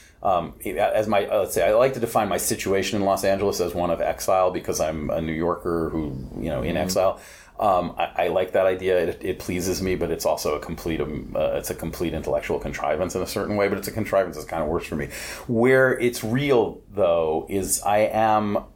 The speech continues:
Speaker 1: congenitally an existential exile. I am fundamentally aware at all times of my own, um, isolation, my own separateness.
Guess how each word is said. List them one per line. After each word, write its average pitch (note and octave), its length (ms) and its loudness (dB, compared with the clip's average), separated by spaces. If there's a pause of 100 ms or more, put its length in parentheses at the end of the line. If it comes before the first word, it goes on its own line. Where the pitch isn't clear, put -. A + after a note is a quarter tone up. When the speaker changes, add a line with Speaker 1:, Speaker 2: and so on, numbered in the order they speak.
(100)
Speaker 1:
congenitally G2 960 2
an D#2+ 100 0
existential D2+ 1040 -2 (120)
exile. C#2+ 680 0
I D2 520 0 (360)
am F#2 180 -2
fundamentally G2+ 760 2
aware E2 600 2
at D#2 160 2
all F#2 300 4
times D#2+ 680 -4
of D#2 200 0
my D2+ 200 -2
own, E2+ 680 -2
um, C#2 800 -2 (200)
isolation, D2+ 760 -4 (260)
my D#2 240 -2
own D#2+ 500 -2
separateness. - 920 -4